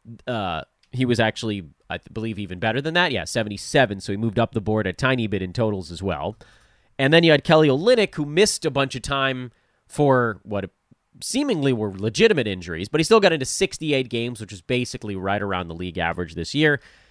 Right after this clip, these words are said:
Uh, finished at one oh four per game and right around one oh four by totals. In kind of a weird twist, the reason that Olynyk was at one oh four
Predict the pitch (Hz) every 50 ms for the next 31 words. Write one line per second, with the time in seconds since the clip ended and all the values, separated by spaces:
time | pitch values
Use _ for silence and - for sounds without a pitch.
0 | _ _ _ _ _ _ - 107 104 101 101 101 - - - - 170 156 143 -
1 | 147 131 - 131 120 120 127 151 175 196 202 185 180 156 - - - - - 185
2 | 190 202 202 202 202 190 - _ - - 214 214 208 202 175 185 185 185 185 185
3 | 180 - - 147 139 147 143 139 139 139 127 127 120 117 113 117 113 107 107 -
4 | - 113 104 107 104 92 - 85 87 90 - - - - 247 269 202 139 131 170
5 | 226 220 - - - - _ _ _ _ _ _ _ _ _ _ _ _ 196 233
6 | 214 302 302 349 359 330 269 208 180 196 247 269 269 214 143 - - 202 220 151
7 | - - - 143 143 180 214 214 226 240 233 208 175 165 170 190 190 185 - 170
8 | 165 147 147 123 151 151 143 131 - - - - 165 175 165 156 147 135 127 120